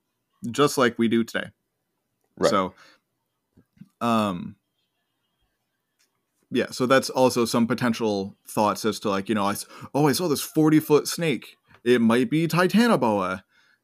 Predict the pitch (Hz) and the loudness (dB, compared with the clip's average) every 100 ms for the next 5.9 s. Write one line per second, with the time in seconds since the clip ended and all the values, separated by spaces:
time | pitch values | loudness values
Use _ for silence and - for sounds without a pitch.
0 | - 120 107 107 117 - 120 127 131 131 | -4 0 2 2 2 0 2 2 2 2
1 | 131 143 127 123 117 117 110 127 98 - | 2 2 2 2 0 0 -2 -2 -4 -8
2 | _ - 113 107 110 117 117 117 107 110 | _ -2 0 2 0 -2 0 0 0 -4
3 | - 113 101 - _ _ _ - 113 113 | -2 -4 -4 -10 _ _ _ -6 -2 -2
4 | - _ _ _ - _ _ - 147 202 | -4 _ _ _ -20 _ _ 0 0 0
5 | 190 214 208 208 208 202 190 233 | 0 0 0 -2 0 -2 -2 -8